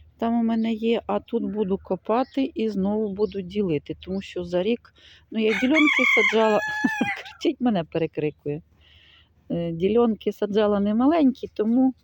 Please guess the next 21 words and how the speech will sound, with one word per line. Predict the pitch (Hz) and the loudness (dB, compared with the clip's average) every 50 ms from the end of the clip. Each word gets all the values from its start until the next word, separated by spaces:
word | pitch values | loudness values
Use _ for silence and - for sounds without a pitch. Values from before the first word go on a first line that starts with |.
| _ | _
наросли | - 190 190 196 202 220 214 - - 226 240 220 | -8 -6 -4 -2 -2 -4 -4 -4 -2 0 0 0
гарно. | 170 165 143 135 135 - 147 147 147 - - | 0 -2 -2 -2 -2 -4 -6 -6 -6 -6 -8
Отакі | 202 - - 220 - - - 208 | -10 -8 -8 -8 -8 -10 -10 -6
ділянки | 180 214 214 233 254 262 240 - - 214 | -2 0 2 4 4 4 2 0 -2 -2
я | 202 208 208 220 - - - _ _ _ - - - _ _ _ - | 0 0 0 -2 -4 -10 -20 _ _ _ -20 -20 -20 _ _ _ -6
висилаю | - 185 - - - 180 180 175 165 165 165 | -4 -4 -4 -2 -2 0 2 2 2 2 0
в | 160 - | -2 -4
цьому | - 175 175 170 175 | -4 -2 -2 0 2
році. | 175 190 262 330 339 _ - - 262 262 - _ _ _ _ _ _ _ _ _ _ _ _ _ _ _ _ _ _ _ _ _ _ _ _ _ _ _ _ _ _ _ _ _ _ _ _ - - - - - - - | 2 2 2 2 0 _ -4 -2 -2 -2 -4 _ _ _ _ _ _ _ _ _ _ _ _ _ _ _ _ _ _ _ _ _ _ _ _ _ _ _ _ _ _ _ _ _ _ _ _ -8 -6 -6 -4 -4 -2 0
Величезні. | - - 220 233 - - 247 240 233 208 185 208 214 208 185 - - - - 906 906 880 855 855 831 831 - - - 784 _ _ _ _ _ - - _ _ _ _ _ _ _ _ _ | 2 4 4 4 2 4 4 4 4 4 2 2 2 2 2 0 0 0 0 0 0 -2 -2 -4 -6 -6 -8 -8 -12 _ _ _ _ _ _ -20 -20 _ _ _ _ _ _ _ _ _
Он | - 202 226 247 233 220 | -4 -2 0 0 0 0
же | 226 226 233 | -2 -4 -6
ж | - - _ | -6 -8 _
крикун. | - - 190 220 - _ - - 180 156 143 143 _ _ _ _ _ _ _ _ _ _ _ _ _ _ _ _ _ _ _ _ _ - - | -6 -4 -4 -4 -4 _ -4 -2 -2 0 -2 -4 _ _ _ _ _ _ _ _ _ _ _ _ _ _ _ _ _ _ _ _ _ -14 -6
Прийшли | - - 277 254 - - 214 202 196 | -2 0 0 0 0 0 2 2 2
вже | 180 175 175 | 2 2 2
аж | 170 170 - - - | 0 0 -2 -6 -12
сюди, | - - 170 165 214 254 262 233 | -12 -10 -4 0 0 2 2 2
вже | 185 190 196 | 2 0 -2
грибуться | 175 175 180 175 175 180 214 226 - - 190 | 0 0 -2 -2 -2 -2 -4 -4 -4 -4 -8
тут. | - - - 135 - | -8 -8 -10 -12 -12